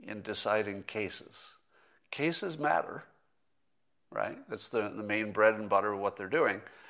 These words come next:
But it's not the only thing they care about. They have a greater interest than the individual cases. And the greater interest is the republic, keeping America a functioning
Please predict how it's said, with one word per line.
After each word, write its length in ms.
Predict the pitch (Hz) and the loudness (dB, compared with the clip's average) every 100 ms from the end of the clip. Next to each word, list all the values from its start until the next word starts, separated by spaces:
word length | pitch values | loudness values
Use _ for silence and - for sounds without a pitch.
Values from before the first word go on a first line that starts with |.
| - - _ | -20 -20 _
But 140 | 131 | -2
it's 140 | 156 156 | 0 2
not 200 | 202 202 | 4 4
the 80 | 185 | 2
only 200 | 185 175 | 0 0
thing 200 | 175 170 | -2 -2
they 120 | 147 | -2
care 300 | - 185 190 | 0 0 0
about. 380 | - 90 110 - _ - _ _ _ _ _ - | 0 -2 -4 -10 _ -20 _ _ _ _ _ -2
They 120 | 117 | 4
have 160 | 147 131 | 6 4
a 40 | |
greater 600 | 113 110 131 151 147 143 - | -2 2 4 6 4 2 0
interest 580 | 135 113 110 - - - _ _ _ _ _ - | -2 0 -2 -2 -8 -14 _ _ _ _ _ -6
than 240 | 113 104 | 2 2
the 120 | 104 | 2
individual 560 | 101 104 95 92 95 95 | -4 -4 -6 -8 -6 -8
cases. 680 | - 107 98 - - - - _ _ _ - - - | -8 -10 -10 -12 -14 -20 -20 _ _ _ -20 -20 -10
And 140 | 113 | -4
the 60 | 110 | -4
greater 440 | 123 160 208 214 | 2 4 4 2
interest 520 | 175 196 135 123 - - | 2 2 0 0 -4 -6
is 340 | 117 120 - - | -4 -4 -6 -10
the 100 | - | -2
republic, 640 | 139 151 170 170 - - - _ _ _ _ _ _ _ _ | 0 2 4 2 0 -12 -20 _ _ _ _ _ _ _ _
keeping 380 | - 151 156 147 | -2 0 2 2
America 720 | 135 110 117 110 123 117 107 95 - - _ _ _ - | 6 8 8 8 8 8 8 4 -14 -20 _ _ _ -10
a 100 | - | -8
functioning 960 | - 131 127 - 117 117 110 107 101 | -2 0 0 0 -2 -2 -2 -2 -6